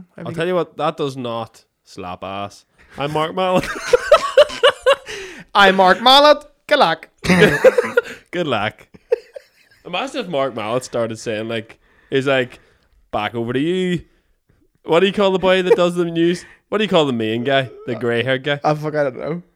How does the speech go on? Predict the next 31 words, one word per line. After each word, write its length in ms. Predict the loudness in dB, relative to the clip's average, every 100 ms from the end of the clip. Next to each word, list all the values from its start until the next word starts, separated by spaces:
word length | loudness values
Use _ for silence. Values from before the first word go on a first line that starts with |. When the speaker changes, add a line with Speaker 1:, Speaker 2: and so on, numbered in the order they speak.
| -4
Speaker 1:
Um, 380 | -2 -2 -4 -12 _
Ken? 420 | -6 -2 0 -2 -8 _ _ _ _ _ -18 -2
Back 180 | 0 2
over 120 | 2
to 60 | 0
you, 160 | 0
Ken. 420 | 0 2 2 0 -4 _
To 80 | -6
the 100 | -4
man, 260 | -6 -8 -10
damn. 300 | -10 -10 -14
Speaker 2:
<laughs> 60 | -20 -16 -10 -4 -4 4 4 4 0 0 4 2 4
Speaker 1:
This 160 | 2
story 580 | 2 4 6 6 4 0 _ _ 0
did 160 | 0 0
not 280 | -4 -8
slap 320 | -12 -8 -8 -6
ass. 380 | 0 0 -2 -14 -14 -10 0 0 0 0
I've 200 | 2 4
been 140 | 4 4
Mark 180 | 2
Mallet. 420 | 2 0 2 0 -6 -20 _ _ _ _ -10
Good 100 | -8
luck. 180 | -8 -10 -10
Speaker 2:
Would 520 | -8 -8 -2 -2 0
you 80 | 2
ever 200 | 2 2
see, 260 | 2 0
like, 180 | 2 0
when 120 | 0
they're, 400 | 2 4 4 2